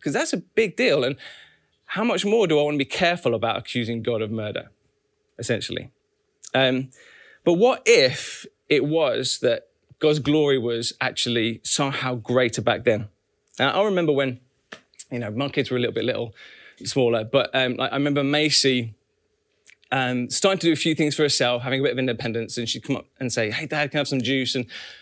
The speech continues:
I might be, you know, feet up on the sofa watching telly. I'm like,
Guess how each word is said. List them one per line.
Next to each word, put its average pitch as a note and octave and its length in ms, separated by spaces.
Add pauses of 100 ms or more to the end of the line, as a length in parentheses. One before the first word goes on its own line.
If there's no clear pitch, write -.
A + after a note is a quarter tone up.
(120)
I - 40
might G#2+ 160
be, A2+ 120
you A2 60
know, G#2+ 120
feet D3 220
up C#3 340
on C3 100
the A#2+ 60
sofa C#3 420
watching B2 300
telly. C#3 280
I'm C3+ 120
like, C#3 240